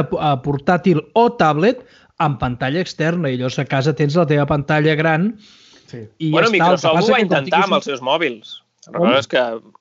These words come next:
Speaker 3: que Microsoft
Speaker 1: Sí.
Speaker 3: ho va intentar amb els mòbils,
Speaker 1: No, però bueno,
Speaker 3: els
Speaker 1: o sigui,
Speaker 3: mòbils.
Speaker 1: al, al final un, tot MacBook Pro té, té la sortida aquesta U S B C que hi pots endollar
Speaker 3: Ah,
Speaker 1: els
Speaker 3: sí.
Speaker 1: H D M Is que vulguis.
Speaker 3: Sempre i quan et compris el pinganillo, que va bé, eh? Perquè costa trobar-lo.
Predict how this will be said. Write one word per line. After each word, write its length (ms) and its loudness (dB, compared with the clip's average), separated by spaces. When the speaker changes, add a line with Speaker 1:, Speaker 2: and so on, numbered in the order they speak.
Speaker 3:
que 100 -6
Microsoft 440 -4
Speaker 1:
Sí. 80 2
Speaker 3:
ho 40 4
va 60 2
intentar 360 -4
amb 100 -6
els 120 -6
mòbils, 320 -2
Speaker 1:
No, 80 -2
però 140 0
bueno, 220 2
Speaker 3:
els 80 -4
Speaker 1:
o 100 -8
sigui, 300 0
Speaker 3:
mòbils. 80 2
Speaker 1:
al, 80 -2
al 80 -2
final 360 -2
un, 240 0
tot 200 -2
MacBook 380 -2
Pro 220 -2
té, 400 2
té 120 -4
la 120 -2
sortida 400 -2
aquesta 300 -2
U 100 0
S 160 -4
B 120 -2
C 200 -2
que 60 -2
hi 40 2
pots 200 -2
endollar 400 0
Speaker 3:
Ah, 60 0
Speaker 1:
els 180 -4
Speaker 3:
sí. 60 0
Speaker 1:
H 140 -2
D 60 -2
M 160 -2
Is 160 -6
que 100 -4
vulguis. 520 0
Speaker 3:
Sempre 320 0
i 60 0
quan 180 2
et 80 -2
compris 260 -4
el 120 0
pinganillo, 480 -4
que 80 -2
va 140 -2
bé, 120 -12
eh? 180 -12
Perquè 240 -12
costa 300 -4
trobar-lo. 400 -16